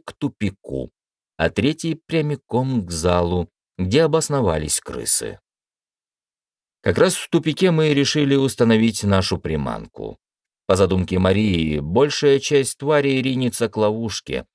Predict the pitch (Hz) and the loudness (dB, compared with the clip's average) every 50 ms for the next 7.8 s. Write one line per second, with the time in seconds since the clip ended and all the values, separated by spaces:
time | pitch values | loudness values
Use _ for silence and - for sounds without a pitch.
0 | _ - - 98 - - 165 170 156 151 165 151 156 165 160 - - 160 156 151 | _ -4 -4 -4 -2 0 0 2 2 2 2 2 2 0 0 0 -2 0 0 0
1 | 151 151 151 147 123 110 117 120 120 120 113 - - 113 107 98 92 85 85 87 | 0 -2 -2 -2 -2 0 2 2 2 2 0 0 0 -2 -2 -2 -2 -2 0 0
2 | 82 82 80 82 82 85 87 87 87 90 90 90 90 90 90 92 95 95 92 - | 0 0 0 0 0 0 0 0 0 0 0 -2 -2 0 0 0 0 0 -2 -2
3 | - 101 98 95 98 98 95 92 95 98 95 98 110 110 - - - - - 104 | 0 0 2 2 4 2 2 2 2 0 0 0 0 -4 -4 -4 -6 -4 -2 0
4 | 107 101 95 - 120 131 143 147 139 - - _ _ _ _ _ _ _ 135 151 | 0 0 0 -2 -6 -2 -2 0 0 -2 -4 _ _ _ _ _ _ _ -4 -4
5 | 160 147 143 135 131 - 123 113 110 110 107 101 - 90 92 104 107 95 95 90 | 0 0 0 0 0 0 2 2 4 4 2 2 0 0 2 2 2 4 4 4
6 | 92 90 87 - - 90 85 85 82 80 95 117 135 135 135 131 139 127 104 98 | 4 4 2 2 0 -2 -2 -2 -4 0 0 0 0 0 -2 -2 -4 -4 -2 -2
7 | 95 92 - 98 92 - - 82 80 78 69 67 64 62 - - | -2 -2 -2 -4 -6 -6 -6 -8 -8 -8 -8 -8 -10 -12 -12 -16